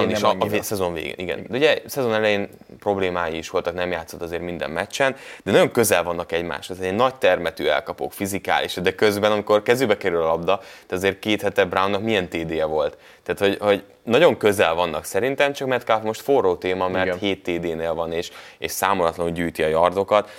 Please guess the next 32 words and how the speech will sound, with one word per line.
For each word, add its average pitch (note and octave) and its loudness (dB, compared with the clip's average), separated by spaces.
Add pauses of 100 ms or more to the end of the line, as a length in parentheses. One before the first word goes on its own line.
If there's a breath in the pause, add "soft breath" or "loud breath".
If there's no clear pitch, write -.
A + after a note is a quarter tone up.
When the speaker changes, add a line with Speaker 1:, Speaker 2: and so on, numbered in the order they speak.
(100 loud breath)
Speaker 2:
és G2 -14
ott G#2 -8
az B2 0
a A2+ 0
durva, G2 2
hogy G2+ 2 (100)
nem A2 -2
sok G2+ -8
elkapásból. E2 -4
Tehát, D#2 -8
hogy F2 -6
ha - -12
nála A2 2
elkapás, B2 0
az A2+ -6
akkor A#2 -2
olyan A#2 0 (220 loud breath)
húsz G#2 -2
yard F#2 2
átlagát F2 -4 (160)
nagyjából E2 -4
kivetíthetjük E2 -8
egy D#2+ -10
meccsre. - -14 (800 soft breath)
Speaker 1:
Az G#2 -6
én C#3 2
harmadik A2+ 4
Speaker 2:
De G2 6
egyetértesz? G#2+ 4
Speaker 1:
állításom... - 2 (100)
Egyetértek, G2 -2 (340)
Speaker 2:
Ja. G2+ -16